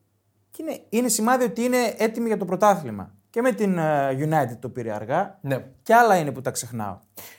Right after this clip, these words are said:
Speaker 2: Ε, έδειξε, έβγαλε μάλλον αντίδραση από την ήττα στο ντέρμπι σε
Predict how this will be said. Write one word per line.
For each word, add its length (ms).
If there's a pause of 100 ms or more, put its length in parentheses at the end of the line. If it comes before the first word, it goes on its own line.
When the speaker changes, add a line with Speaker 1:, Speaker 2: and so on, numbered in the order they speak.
Speaker 2:
Ε, 380 (360)
έδειξε, 720
έβγαλε 400
μάλλον 320
αντίδραση 680 (160)
από 240
την 160
ήττα 140
στο 160
ντέρμπι 680
σε 240